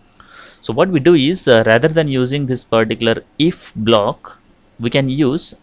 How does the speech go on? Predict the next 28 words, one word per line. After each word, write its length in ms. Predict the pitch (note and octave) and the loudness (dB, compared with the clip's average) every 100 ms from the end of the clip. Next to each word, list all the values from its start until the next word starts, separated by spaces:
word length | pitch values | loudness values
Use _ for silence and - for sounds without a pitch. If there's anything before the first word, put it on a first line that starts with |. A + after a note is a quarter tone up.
| - | -10
the 120 | A2+ | -6
get 240 | A#2 E3 - | -2 -2 -4
statement 440 | - A#2 G#2 F#2+ | -6 -4 -4 -6
here. 220 | F#2+ - - _ _ _ _ _ _ | -8 -10 -14 _ _ _ _ _ _
So 140 | - | -8
what 180 | G2+ C3 | -2 -2
we 120 | D#3 | -2
can 260 | D3 C3 G#2+ | -2 -2 2
do 200 | D#3 E3+ | 2 2
is, 480 | - G2+ B2+ - - - _ _ | 0 -4 -4 -8 -14 -20 _ _
uh, 420 | - G#2+ G#2+ A2 | -6 -4 -4 -6
D 440 | - A2 G#2+ E3 F3 | -8 -6 0 0 0
one 380 | F3+ F#3+ F#3+ - | -2 -4 -6 -4
of 300 | B2 C3+ - | -2 -2 -4
C 580 | - - C#3+ G#2 D#3 G3 _ _ _ _ | -12 -4 -2 -2 -4 -8 _ _ _ _
is 360 | B2+ C#3 C#3+ - _ _ - | -2 0 -2 -10 _ _ -4
equivalent 1040 | B2 - D#3 E3+ D#3+ C#3 B2 A#2 A2 - | -4 -6 -2 0 4 4 2 0 -2 -2
to 360 | D3+ G#2+ D3 G#3+ _ _ _ _ _ _ _ _ _ A#2 G#2+ | 0 0 -2 -6 _ _ _ _ _ _ _ _ _ -12 -6
D 200 | G#2+ E3 | -2 0
one 320 | F3 F#3 G3 D#3 | 0 0 -2 2
dot 380 | C#3 C#3+ A2+ G#2+ | 2 2 -2 -2
get, 380 | G2 - - - _ _ _ _ _ _ _ _ _ _ _ _ | -2 -2 -18 -20 _ _ _ _ _ _ _ _ _ _ _ _
and 160 | A#2+ C3+ | -2 0
then 140 | E3+ | 0
we 120 | D#3 | -2
pass 420 | D3 - B2 D#3+ | 0 4 4 4
the 120 | - E3 | 0 0
parameter 720 | A#2+ A2+ A#2 A#2+ B2 B2 | 4 4 4 0 2 2